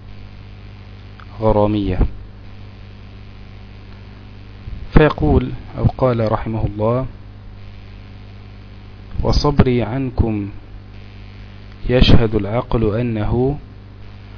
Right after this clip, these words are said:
ضعيف ومتروك وذلي أجمل".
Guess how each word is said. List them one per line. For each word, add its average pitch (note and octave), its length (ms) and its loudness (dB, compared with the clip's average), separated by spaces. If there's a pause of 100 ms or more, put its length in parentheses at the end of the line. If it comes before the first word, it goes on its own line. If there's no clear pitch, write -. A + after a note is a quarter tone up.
(340)
ضعيف C3 520 6 (640)
ومتروك A2+ 840 2 (440)
وذلي A2 800 4
أجمل". G#2+ 520 -4